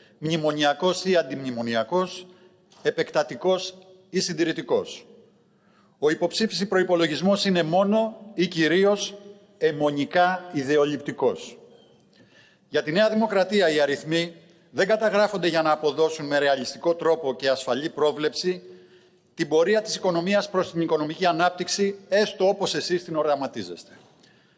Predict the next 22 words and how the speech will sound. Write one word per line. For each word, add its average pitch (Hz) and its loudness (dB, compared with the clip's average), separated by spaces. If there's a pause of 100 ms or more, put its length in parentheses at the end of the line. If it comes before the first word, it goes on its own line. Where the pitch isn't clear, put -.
(340)
Τα 135 2
λογιστικά 143 0
στοιχεία 170 0 (360)
παρατίθενται 151 2
επεξεργασμένα 151 2
και 180 0
φιλτραρισμένα, 123 -2 (520)
ώστε 175 0
να 170 4
συμφωνήσουν 190 0 (480)
με 156 2
τις - -6
όποιες 226 2
εκτιμήσεις 165 -2
συνάδουν 160 0 (260)
προς 151 0
το 156 -4
ταυτοτικό 135 -2
και 165 0
ιδεολογικό 135 0
σας 156 -4
υπόβαθρο. 117 -4